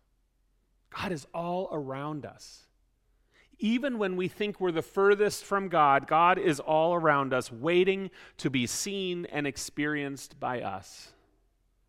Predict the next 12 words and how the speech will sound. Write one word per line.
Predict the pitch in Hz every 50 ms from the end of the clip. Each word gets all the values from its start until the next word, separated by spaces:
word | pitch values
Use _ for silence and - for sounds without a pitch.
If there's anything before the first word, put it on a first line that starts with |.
| _ _ _ _ _ _ _ _ _ _ _ _ _ _ _ _ _ _ _ _ _ _ _ _ _ _ _ _ _ _ _ _ _ _ _ _ _ _ _ _ _ _ _ _ _ _ _ _ _ _ _ _ _ _ _ _
As | 131 127 131
a | 143
pastor, | - - 160 147 151 147 - - 175 160
yes, | 143 127 123 131 131 -
my | - 117 117 127
job | 113 101 117 117 117 117 117 117 - - -
is | - 127 123 117 -
to | - -
be | 127 131 120
one | 113 110 113 113 113 107
who | 107 120 113
prays. | - - 117 92 - - - - 127 - -